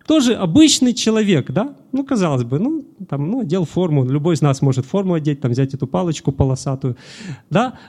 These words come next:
Но вот когда он в этой форме и с этой вот полосатой палочкой, и если он этой полосатой палочкой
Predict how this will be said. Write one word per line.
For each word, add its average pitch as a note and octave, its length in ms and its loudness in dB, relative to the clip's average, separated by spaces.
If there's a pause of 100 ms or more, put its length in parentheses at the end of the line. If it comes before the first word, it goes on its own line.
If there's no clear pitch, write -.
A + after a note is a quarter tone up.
Но A3 360 2
вот G3+ 280 -2
когда A#3 380 0
он A#3 140 4
в F#3+ 60 2
этой G#3+ 200 0
форме F#3 480 2
и D#3 180 -2
с - 100 -4
этой F#3+ 300 0
вот E3+ 200 -6
полосатой F3+ 520 0
палочкой, F#3+ 680 -2 (340)
и E3+ 60 2
если G#3+ 240 4
он G#3 100 2
этой G3+ 220 0
полосатой F#3+ 500 -2
палочкой E3 760 -2